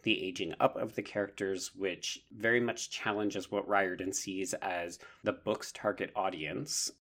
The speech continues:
you know, the idea that you see yourself represented on screen. So he, he considers that not possible because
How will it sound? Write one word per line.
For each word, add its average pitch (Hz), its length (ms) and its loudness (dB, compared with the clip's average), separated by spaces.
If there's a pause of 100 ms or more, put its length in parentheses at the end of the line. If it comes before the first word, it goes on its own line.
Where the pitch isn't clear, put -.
(140)
you 107 120 4
know, 90 80 0
the 95 180 0
idea 98 280 0
that 101 160 -2
you 92 100 -6
see - 180 -2
yourself 98 400 0
represented 90 600 -2
on 92 260 -2
screen. 82 720 -2 (120)
So 80 400 2
he, 104 320 -6
he 110 220 -6
considers 92 480 -2
that 85 340 -2 (220)
not 92 320 -2
possible - 580 -6
because 80 580 -6